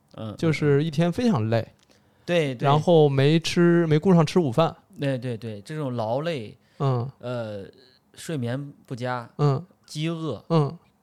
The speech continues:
Speaker 1: 吹凉风，都是诱发因素。
Speaker 2: 嗯。对，你看开空调。
Speaker 1: 对，对，对，包括开空调，包括什么喝咖啡，有的时候有的人也有。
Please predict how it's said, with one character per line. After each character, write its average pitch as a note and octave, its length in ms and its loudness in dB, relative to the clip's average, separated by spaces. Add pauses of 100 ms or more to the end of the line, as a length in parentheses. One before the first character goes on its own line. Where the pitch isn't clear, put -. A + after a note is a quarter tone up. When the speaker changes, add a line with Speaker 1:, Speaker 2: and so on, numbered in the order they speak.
Speaker 1:
吹 - 160 -4
凉 C3+ 240 -4
风， C#3 320 -8 (260)
都 D#3+ 160 2
是 C3+ 200 -4
诱 A#2+ 120 -6
发 G2+ 140 -12
因 G#2 160 -12
素。 F#2+ 160 -18
Speaker 2:
嗯。 - 80 -20 (200)
对， D3+ 180 0
你 C#3+ 120 -10
看 C#3 140 -6
开 D3 160 -4
空 D#3 160 -4
调。 C3+ 320 -2
Speaker 1:
对， C#3 300 -4
对， A2 200 -12
对， G#2+ 140 -14
包 A2+ 100 -14
括 A#2 40 -12
开 A#2+ 80 -12
空 B2 80 -12
调， A#2+ 80 -12
包 B2+ 160 -10
括 B2+ 80 -8
什 A#2 80 -10
么 A#2 80 -10
喝 C3+ 120 -14
咖 C#3 220 -10
啡， D#3 200 -10
有 B2+ 100 -8
的 G2 60 -12
时 G2 100 -14
候 F#2+ 60 -12
有 G2 120 -12
的 G2 160 -12
人 G#2 100 -12
也 G#2+ 140 -10
有。 - 160 -14